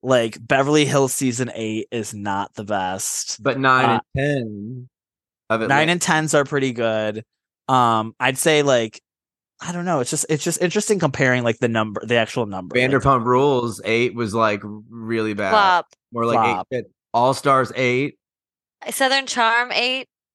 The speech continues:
Speaker 2: <laughs> Drag Away
Speaker 3: Like
Speaker 2: California.
Speaker 1: I'm talking Housewives.
Speaker 2: I know, but I'm saying I think you, I think eight might, there might be something about eight.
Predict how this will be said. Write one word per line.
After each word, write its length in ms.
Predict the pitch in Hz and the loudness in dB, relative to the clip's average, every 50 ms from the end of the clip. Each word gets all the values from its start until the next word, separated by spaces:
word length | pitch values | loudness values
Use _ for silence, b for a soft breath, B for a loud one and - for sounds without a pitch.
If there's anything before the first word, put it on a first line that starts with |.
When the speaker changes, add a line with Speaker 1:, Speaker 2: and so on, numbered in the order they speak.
| _ _ - | _ _ -6
Speaker 2:
<laughs> 380 | 151 135 - - 170 151 127 | -4 -4 -4 -4 -6 -8 -8
Drag 320 | 117 110 123 120 117 123 127 | -8 -6 -4 -4 -2 -4 -4
Away 140 | 123 127 | -2 0
Speaker 3:
Like 160 | 127 254 220 - | 0 0 0 0
Speaker 2:
California. 340 | - - _ 131 127 127 135 | -4 -10 _ -18 -12 -2 0
Speaker 1:
I'm 120 | 262 302 330 | 2 2 2
talking 340 | - 381 359 349 370 359 | 4 2 2 2 2 0
Housewives. 920 | 285 196 214 233 233 - - 196 185 170 156 143 131 117 - - - - - | 0 2 2 2 2 2 2 4 4 6 4 4 2 -2 -6 -10 -12 -10 -4
Speaker 2:
I 120 | 135 143 147 | -2 -2 2
know, 180 | 160 175 185 | 4 2 4
but 80 | 165 156 | 4 4
I'm 160 | 156 165 160 | 2 2 0
saying 360 | - - 180 185 196 190 170 | 0 2 2 2 4 4 2
I 120 | 156 147 151 | 2 2 0
think 320 | 147 170 185 180 160 139 | 0 -2 -6 -6 -6 -8
you, 140 | 147 147 135 98 | -8 -8 -6 -2
I 120 | 123 139 | -2 0
think 180 | 147 175 175 131 | 0 -2 -4 -4
eight 220 | 110 135 147 165 135 | -2 -2 -2 -2 -2
might, 340 | 147 143 135 113 101 110 123 | -2 -4 -4 -4 -8 -8 -4
there 120 | 139 139 | -2 -2
might 100 | 156 143 | -2 -2
be 60 | 147 131 | -4 -6
something 260 | - 151 139 131 135 | -8 -8 -8 -6 -8
about 300 | 127 120 120 120 101 110 | -6 -4 -2 -4 -2 -2
eight. 240 | 120 113 98 - | -4 -4 -6 -8